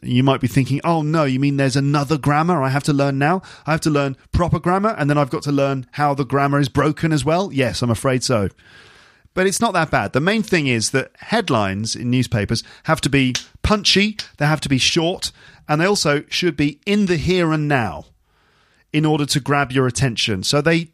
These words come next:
tend to use present tenses because they are more immediate. You see, if you're using a past tense, it makes it feel remote. "Stephen Hawking died"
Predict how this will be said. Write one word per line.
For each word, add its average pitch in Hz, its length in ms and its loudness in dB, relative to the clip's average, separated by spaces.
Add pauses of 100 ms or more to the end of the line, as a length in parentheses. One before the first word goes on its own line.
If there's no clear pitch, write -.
tend 202 300 -2
to 202 100 -2
use 131 400 0 (240)
present 190 380 0
tenses 120 580 -2 (460)
because 151 260 -2
they 151 100 0
are 143 160 0
more 143 240 -2
immediate. 156 720 -2 (540)
You - 80 -10
see, 147 260 2
if 151 160 -4
you're 208 100 0
using 185 280 0
a 151 40 0
past 208 400 0
tense, - 460 -4 (320)
it 160 140 0
makes 175 260 0
it - 140 -8
feel 139 320 2
remote. 156 560 0 (240)
"Stephen 175 380 0
Hawking 143 420 0
died" 131 560 0